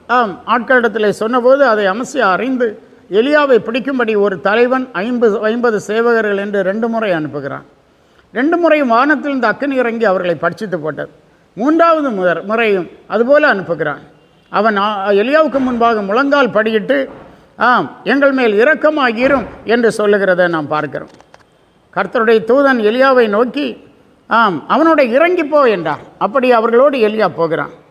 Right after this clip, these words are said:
எலியா போய், ஆம், அங்கே அமசியாவை பார்த்து, "இஸ்ரவேலிலே ராஜா இல்லை, தேவன் இல்லை என்றா நீ எக்ரோனின் தேவனாகிய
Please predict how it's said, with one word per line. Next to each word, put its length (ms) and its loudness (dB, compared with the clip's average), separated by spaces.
எலியா 380 0
போய், 260 2
ஆம், 420 0
அங்கே 500 -2
அமசியாவை 580 0
பார்த்து, 580 -4
"இஸ்ரவேலிலே 840 2
ராஜா 640 2
இல்லை, 340 0
தேவன் 380 2
இல்லை 280 2
என்றா 340 2
நீ 240 -4
எக்ரோனின் 540 0
தேவனாகிய 680 0